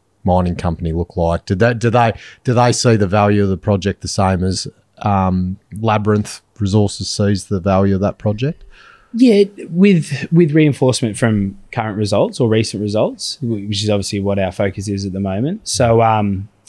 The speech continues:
Speaker 2: and, you know, obviously mining is expensive and people are aware of that. And, you know, you need the appropriate resource behind you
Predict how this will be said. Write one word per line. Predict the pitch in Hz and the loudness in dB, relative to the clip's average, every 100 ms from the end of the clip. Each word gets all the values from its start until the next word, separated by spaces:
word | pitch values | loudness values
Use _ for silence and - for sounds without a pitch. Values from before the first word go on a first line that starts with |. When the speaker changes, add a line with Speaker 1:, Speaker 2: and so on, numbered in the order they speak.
| - | -6
Speaker 2:
and, | 131 127 117 | 0 2 2
you | 143 | -2
know, | 107 101 104 - - | -2 -4 -8 -16 -4
obviously | 131 117 117 | -2 2 2
mining | 113 117 110 | 4 4 2
is | 104 95 | 0 -4
expensive | 87 110 104 95 98 - _ - | -6 -2 -2 -2 -6 -8 _ -12
and | 117 104 104 - | -6 -4 -6 -2
people | 123 107 | -2 0
are | 98 | -2
aware | 98 113 113 | 0 2 2
of | 98 | 2
that. | 117 160 _ _ - _ _ _ _ _ _ | 0 -2 _ _ -20 _ _ _ _ _ _
And, | 110 104 101 95 - - | -2 0 0 -2 -6 -2
you | 113 | 0
know, | 101 117 | 0 0
you | 120 | 2
need | 113 101 - | 2 0 -8
the | 151 110 | -6 -4
appropriate | 101 101 101 | 0 -2 -2
resource | 87 92 95 92 | -6 -6 -6 -6
behind | 90 104 107 104 | -6 -4 -2 -2
you | 98 92 | -4 -6